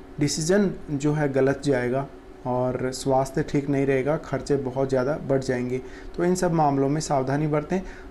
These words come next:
जब चंद्रमा transit करेंगे वृश्चिक में तो उन्नीस और बीस को आपके लिए फिर से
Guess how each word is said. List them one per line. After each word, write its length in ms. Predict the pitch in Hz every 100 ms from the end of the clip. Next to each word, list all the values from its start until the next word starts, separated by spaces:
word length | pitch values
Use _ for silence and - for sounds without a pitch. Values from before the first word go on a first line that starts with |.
| -
जब 160 | 170
चंद्रमा 380 | 175 180 185 196
transit 380 | 185 165 160 165
करेंगे 280 | 165 160 160
वृश्चिक 400 | 139 - - 165
में 200 | 160 185
तो 180 | - - 165
उन्नीस 380 | 160 185 185 -
और 200 | 151 139
बीस 300 | 139 147 -
को 180 | 175 180 - - - -
आपके 240 | 139 160
लिए 160 | 151 160
फिर 200 | - 180
से 280 | - 143